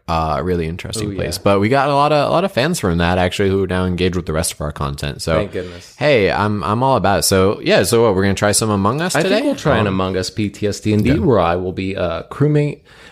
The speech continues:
Speaker 2: who's trying to come to terms with at least every hour or so that one of his friends,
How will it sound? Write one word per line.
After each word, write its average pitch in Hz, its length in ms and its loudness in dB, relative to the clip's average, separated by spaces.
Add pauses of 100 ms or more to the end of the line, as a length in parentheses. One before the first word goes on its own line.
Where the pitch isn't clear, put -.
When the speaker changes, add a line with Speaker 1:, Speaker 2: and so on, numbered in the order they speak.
(120)
Speaker 2:
who's 113 380 0
trying 143 400 -2
to 135 60 0
come 127 220 0
to 113 80 2
terms 113 460 0
with 104 220 0 (440)
at 110 100 0
least 127 320 0
every 110 320 0
hour 98 420 0
or 104 100 -2
so 98 400 0
that 104 340 0
one 104 160 2
of 104 120 0
his 101 200 -2
friends, 87 540 -2